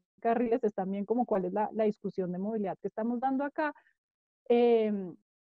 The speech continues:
pues para entrar a una ciudad, entra un montón de carriles que también, pues, entran a, a una ciudad, eh, compleja, llena de, de trancón en, en todas partes, em, a costa de acabar con la conectividad de, de un, em,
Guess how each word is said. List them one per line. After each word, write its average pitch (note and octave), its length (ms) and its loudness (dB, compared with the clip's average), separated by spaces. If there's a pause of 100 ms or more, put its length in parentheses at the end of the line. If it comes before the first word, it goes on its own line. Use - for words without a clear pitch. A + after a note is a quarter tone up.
(400)
pues A#3+ 180 2
para F#3 160 -2
entrar G#3+ 400 0
a G#3+ 60 4
una A#3 180 2
ciudad, G3 280 0
entra A3 380 2
un A3+ 80 0
montón A#3+ 360 2
de A#3 100 -2
carriles F#3+ 500 -4
que G#3 120 -8
también, E3 480 -8
pues, F3 160 -10
entran F3 440 -8
a, E3 220 -12 (160)
a - 160 -18
una E3 260 -12
ciudad, F3 440 -2
eh, F3 140 -2 (100)
compleja, A#3 580 2
llena F3+ 380 -8
de, F#3+ 240 -10
de E3+ 120 -12 (340)
trancón G3+ 500 0
en, G3+ 180 -4
en F3+ 140 -8
todas D#3+ 300 -4
partes, B3+ 460 0 (600)
em, A3+ 640 4 (680)
a A#3 120 -2
costa B3+ 680 0
de A3 180 0
acabar A3+ 460 0
con C#4+ 160 -4
la C#4+ 100 -4
conectividad A#3+ 680 -2
de, G#3+ 380 -2
de G#3+ 240 0
un, G3 300 0
em, G3+ 480 -4